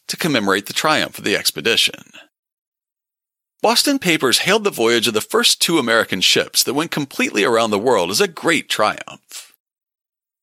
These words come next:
Medals of the expedition were made of silver and copper. A silver medal was sent by Barrell to Jefferson.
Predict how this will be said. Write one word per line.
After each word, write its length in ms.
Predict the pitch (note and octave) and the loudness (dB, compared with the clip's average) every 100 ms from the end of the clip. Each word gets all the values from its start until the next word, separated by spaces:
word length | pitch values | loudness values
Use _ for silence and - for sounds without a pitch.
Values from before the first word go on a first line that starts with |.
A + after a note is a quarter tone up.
| _ - | _ -6
Medals 320 | - A3+ G3+ | 0 2 2
of 60 | D3+ | 2
the 100 | C3 | 0
expedition 480 | A2+ - G2+ - A#2+ | 0 0 -2 -2 -2
were 80 | A#2 | 0
made 220 | G2 G#2 | 0 2
of 80 | - | 2
silver 340 | F#2+ D#2+ A#1+ | 2 0 -6
and 140 | - | -8
copper. 600 | - G2 D#2+ - - - - _ _ _ _ _ _ _ _ _ - | -2 -2 -2 -10 -18 -20 -20 _ _ _ _ _ _ _ _ _ -2
A 60 | |
silver 400 | - B3 B3+ D3 | 2 2 2 2
medal 240 | G2 D#2+ F#2 | 0 0 0
was 120 | G2+ | 0
sent 200 | G3+ G#3 | -2 0
by 100 | D3+ | -2
Barrell 460 | G2+ D#3+ C#3 D2+ | 0 0 2 0
to 100 | C2 | -4
Jefferson. 560 | - G#2+ - C2 - | -2 -2 -2 -2 -4